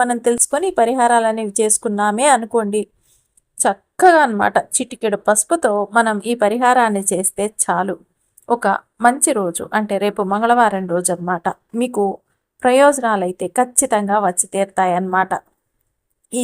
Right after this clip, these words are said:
చిటికెడు పసుపు అనేది మనకి అద్భుతమైన ఫలితాన్ని తెస్తుంది అని కూడా పండితులు చెప్తున్నారు. గొప్ప ఫలితాలు వస్తాయి, అవి చాలా వేగంగా వస్తాయన్నమాట. ఎందుకంటే మీరు ఈ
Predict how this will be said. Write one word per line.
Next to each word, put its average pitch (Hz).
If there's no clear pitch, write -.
చిటికెడు 220
పసుపు 240
అనేది 220
మనకి 208
అద్భుతమైన 202
ఫలితాన్ని 202
తెస్తుంది 190
అని 202
కూడా 170
పండితులు 196
చెప్తున్నారు. 196
గొప్ప 320
ఫలితాలు 233
వస్తాయి, 233
అవి 254
చాలా 233
వేగంగా 269
వస్తాయన్నమాట. 196
ఎందుకంటే 262
మీరు 254
ఈ 254